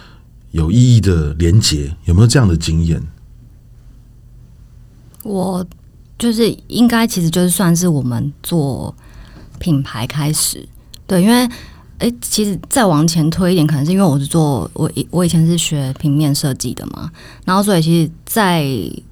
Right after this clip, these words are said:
Speaker 2: 在平面设计圈子，你其实不太会需要摸到什么材质，顶多是纸，就是各种，各种纸。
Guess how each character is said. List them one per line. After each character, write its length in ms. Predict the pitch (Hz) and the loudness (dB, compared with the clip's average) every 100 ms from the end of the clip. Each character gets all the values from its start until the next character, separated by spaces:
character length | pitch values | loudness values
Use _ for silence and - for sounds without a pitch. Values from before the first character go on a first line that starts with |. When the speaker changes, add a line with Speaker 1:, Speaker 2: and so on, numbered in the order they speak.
| - | -4
Speaker 2:
在 180 | 277 247 | 0 2
平 180 | 202 | 4
面 160 | 208 226 | 6 4
设 120 | 226 | 4
计 100 | 208 | 2
圈 260 | - 180 180 | 4 2 4
子， 80 | 160 | 4
你 160 | 151 | 2
其 160 | 147 156 | 2 0
实 160 | 160 165 - | 0 -4 -8
不 160 | - 165 | -2 0
太 180 | 208 196 | 0 2
会 160 | 196 | 2
需 160 | 185 170 | 0 0
要 100 | 170 | 4
摸 240 | 170 160 | 6 6
到 120 | 160 160 | 4 2
什 40 | |
么 60 | 117 | 0
材 260 | - 107 | -4 -6
质， 140 | 113 95 | -8 -2
顶 160 | 156 | 0
多 160 | 151 175 | 0 0
是 100 | 180 165 | 0 -2
纸， 220 | - - 151 165 - - - - - | -6 -6 -8 -16 -18 -20 -20 -20 -10
就 120 | 202 | -4
是 160 | 196 202 | 0 0
各 200 | 214 170 | 2 0
种， 240 | 156 113 78 156 | -2 -6 -8 -8
各 120 | - 185 | -2 -2
种 240 | 147 135 - | 0 -4 -6
纸。 180 | - | -12